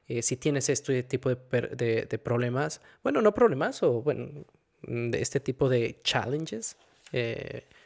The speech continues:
eh, sí, buscar ayuda. Pe-, eh, esto te puede ayudar hasta cierto momen-, modo,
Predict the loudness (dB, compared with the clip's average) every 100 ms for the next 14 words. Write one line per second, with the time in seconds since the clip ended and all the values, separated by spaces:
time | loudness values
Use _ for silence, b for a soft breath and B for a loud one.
0 | b -6 -2 -2 -2 -6 -2 2 4 4
1 | 4 2 2 2 4 4 4 6 8 8
2 | 8 6 0 2 0 4 8 8 6 -2
3 | -12 -6 -2 2 2 0 0 6 6 4